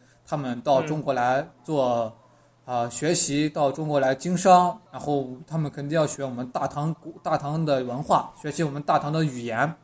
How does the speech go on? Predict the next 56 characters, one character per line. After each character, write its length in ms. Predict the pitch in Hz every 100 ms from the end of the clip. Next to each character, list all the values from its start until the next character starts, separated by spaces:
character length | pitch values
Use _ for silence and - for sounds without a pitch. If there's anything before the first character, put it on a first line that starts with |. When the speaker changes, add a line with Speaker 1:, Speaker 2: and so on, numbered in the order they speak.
| _ _ _ _ _ -
Speaker 1:
呃， 160 | 131
包 160 | 123 156
括 120 | 151
学 140 | 151
习 100 | 139
我 80 | 151
们 140 | 127 127
大 140 | 143
唐 120 | 135
的 80 | 143
一 40 |
些 120 | 139 160
规 280 | 226 247
矩。 160 | 156 - - _ _ _
所 160 | - 143
以 60 |
呢， 180 | 139 143
就 160 | 139 139
是 100 | 151
安 200 | 175 180
排 100 | 156
他， 160 | 165 -
安 200 | 185 185
排 120 | 160 160
他 220 | - 185
们 180 | 151 127
在 180 | 151 139 -
这 200 | 190 143
个 160 | 131
地 180 | 127 123
方， 340 | - 123 123 -
就 60 | 127
是 80 | -
大 180 | 175
小 160 | 139 117
学 140 | -
习 120 | 131 165
巷 300 | 226 139 -
这 120 | 139
个 60 | 131
地 180 | 139
方， 280 | 127 123 120 - _ - _ -
就 60 |
是 280 | 127 123 120 _ _
安 160 | 165 165
排 240 | 135 139
我 160 | 147 127
们， 340 | 123 127 135 - _ _
安 140 | 156 147
排 140 | 143
这 100 | 143
些 160 | 147 147
人 260 | 127 139
去 180 | - 147
学 300 | - - 165
习， 300 | - - 110